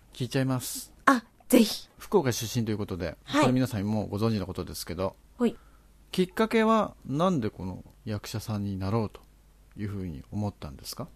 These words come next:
Speaker 2: えーと、そうですね。元は声優さんになりたくて、声優さんの専門学校に福岡二年通い、そこでちょっと出会った先生に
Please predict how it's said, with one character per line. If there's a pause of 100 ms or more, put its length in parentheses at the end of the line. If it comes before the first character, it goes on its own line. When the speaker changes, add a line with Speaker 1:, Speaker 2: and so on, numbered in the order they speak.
(160)
Speaker 2:
え
ー
と、
そ
う
で
す
ね。 (680)
元
は (140)
声
優
さ
ん
に
な
り
た
く
て、 (160)
声
優
さ
ん
の
専
門
学
校
に
福
岡 (400)
二
年
通 (160)
い、 (340)
そ
こ
で (400)
ち
ょ
っ
と
出
会
っ
た
先
生
に